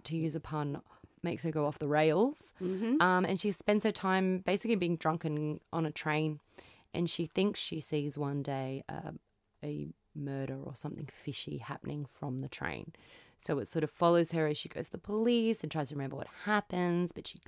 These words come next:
Speaker 1: can't 'cause she was drunk. And, you know, there's a whole lot of stuff going on with her, her, her story, which normally I would, I would be very sympathetic to, but how that character was drawn, I just had nothing, had
Speaker 2: Mm.
Speaker 1: no sympathy.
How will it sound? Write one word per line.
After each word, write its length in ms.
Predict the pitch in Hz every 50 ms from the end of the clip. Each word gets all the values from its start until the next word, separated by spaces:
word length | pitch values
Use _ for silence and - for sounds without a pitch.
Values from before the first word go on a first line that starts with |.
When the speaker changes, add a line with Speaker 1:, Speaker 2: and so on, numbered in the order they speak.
| - -
Speaker 1:
can't 360 | 247 254 247 240 233 220 226
'cause 160 | - - 156
she 120 | - - -
was 120 | - - - - -
drunk. 540 | - 196 202 202 196 190 190 190 180 -
And, 180 | 165 151 147 - - - - - - - - _ _
you 80 | - 220
know, 100 | 196 170
there's 140 | 165 180 175
a 80 | 202 202
whole 200 | 190 214 208 202
lot 140 | 196 190 180
of 160 | 180 165 156 - - - - - _
stuff 520 | - - - - - - 175 160 - -
going 260 | - 170 160 156 156 156
on 60 | 151
with 100 | 151 147 131
her, 300 | 139 170 165 160 156 - - _ _ -
her, 400 | 147 147 170 160 151 - - - 190 - _ _ _ _ _ _ _
her 260 | 147 - - 208 277
story, 480 | 311 - - - 139 127 90 85 139 165
which 300 | 175 185 160 - - - - - - - - _ _
normally 500 | 202 214 240 294 330 302 247 196 180 170
I 100 | 160 165
would, 180 | 160 156 151 - -
I 100 | - 175
would 160 | 175 170 170 156
be 140 | - 165
very 240 | 170 214 277 339 349
sympathetic 540 | 311 - - 160 147 - _ - - - -
to, 360 | - - 151 143 139 139 139 -
but 240 | - 156 151 - - _ _ _ _ _ _ _ _ _ _ _ _ _ _ _ _ - -
how 200 | - 170 170 175
that 180 | 185 185 180
character 280 | - 190 190 190 170 190
was 160 | 165 170 156
drawn, 300 | - - 160 180 202 208
I 140 | 196 170 156
just 340 | 151 - 156 - - - - - - - - - - _
had 260 | _ - 127 127 143 156
nothing, 480 | 175 190 202 190 - - 180 180 160 - _ _ _ -
had 140 | 190 190
Speaker 2:
Mm. 80 | 156 160
Speaker 1:
no 380 | 175 180 196 202 208 208 208 208
sympathy. 560 | - - 165 147 170 156 - 165 160 160